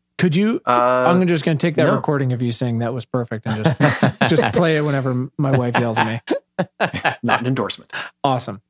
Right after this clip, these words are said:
Speaker 3: Cool. Um, all right, so Phil, uh, we have a, a few last questions that we like to ask everybody, sort of a lightning round, if that sounds cool.
Speaker 2: Okay.
Speaker 3: Groovy. So, uh, number one, when was the first time in your life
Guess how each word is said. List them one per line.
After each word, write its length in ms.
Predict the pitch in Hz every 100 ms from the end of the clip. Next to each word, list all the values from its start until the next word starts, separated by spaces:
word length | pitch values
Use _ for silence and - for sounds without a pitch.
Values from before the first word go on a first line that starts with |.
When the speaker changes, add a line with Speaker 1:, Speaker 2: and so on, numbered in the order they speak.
| -
Speaker 3:
Cool. 300 | 208 - -
Um, 440 | 123 131 131 127 120
all 60 | 143
right, 120 | 143
so 120 | 147
Phil, 380 | - 165 151 -
uh, 380 | 131 127 123 117
we 160 | 123
have 300 | 135 135 110
a, 160 | 123 120 113
a 260 | 120 135 - _
few 340 | - 233 220 196 -
last 400 | 139 135 127 -
questions 420 | 107 - 101 101
that 60 |
we 80 | 104
like 140 | 92 87
to 120 | -
ask 300 | 90 90 -
everybody, 460 | 95 90 90 90
sort 180 | 95 101
of 80 | 90
a 60 | 87
lightning 520 | 92 101 - 95 87
round, 440 | 90 87 87 104
if 60 | 98
that 160 | 92 -
sounds 240 | 90 85
cool. 320 | - 101 131 _
Speaker 2:
Okay. 280 | 143 135 180 - _ _ _ _ _ 196
Speaker 3:
Groovy. 300 | 208 95 -
So, 220 | 165 147
uh, 360 | - 131 131 131
number 220 | 147 165
one, 300 | 156 107 104
when 360 | 117 165 208
was 220 | 214 185 147
the 100 | 135
first 380 | - 127 127
time 300 | - 120 120
in 120 | 113 110
your 160 | 101
life 500 | 92 98 98 113 -